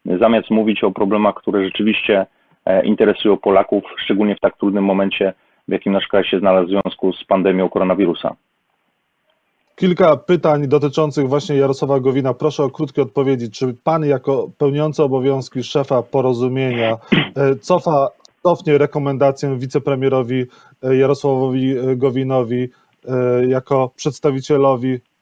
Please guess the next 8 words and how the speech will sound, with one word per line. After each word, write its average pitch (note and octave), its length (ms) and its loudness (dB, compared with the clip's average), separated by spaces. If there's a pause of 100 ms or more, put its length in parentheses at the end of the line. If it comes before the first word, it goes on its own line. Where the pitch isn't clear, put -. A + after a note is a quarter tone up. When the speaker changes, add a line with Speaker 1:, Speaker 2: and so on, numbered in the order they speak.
(140)
Speaker 2:
Porozumienia, C#3 680 0 (120)
koalicjantowi C3 800 -2
Prawa B2 280 -4
i B2 40 -2
Sprawiedliwości B2 600 -6
w A#2 40 -12
Zjednoczonej B2 440 -8
Prawicy? A#2+ 480 -6